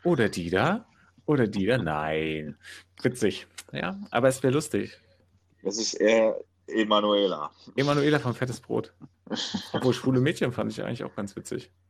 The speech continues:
Speaker 2: Ja, Schwule Mädchen war auch
Speaker 1: Kann
Speaker 2: gut.
Speaker 1: man auch. Ich war tatsächlich auch schon auf Konzerten von Fettes Brot. Mhm. Die
Speaker 2: Ah,
Speaker 1: sind,
Speaker 2: cool.
Speaker 1: äh, live, wirklich, kann man sich die geben. Macht Spaß.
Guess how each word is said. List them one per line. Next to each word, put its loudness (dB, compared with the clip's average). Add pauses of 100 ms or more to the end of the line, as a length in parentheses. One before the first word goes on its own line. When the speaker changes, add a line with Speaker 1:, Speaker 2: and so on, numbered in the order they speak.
(380)
Speaker 2:
Ja, -12
Schwule -12
Mädchen -16
war -14
auch -18
Speaker 1:
Kann -8
Speaker 2:
gut. -6
Speaker 1:
man -10
auch. -14
Ich -12
war 0
tatsächlich -6
auch -4
schon -4
auf -8
Konzerten -8
von -8
Fettes -10
Brot. -10 (680)
Mhm. -8 (220)
Die -18
Speaker 2:
Ah, -8
Speaker 1:
sind, -6
Speaker 2:
cool. -8
Speaker 1:
äh, -6
live, -4 (160)
wirklich, -10 (160)
kann -8
man -4
sich -8
die -8
geben. -2 (600)
Macht -12
Spaß. -4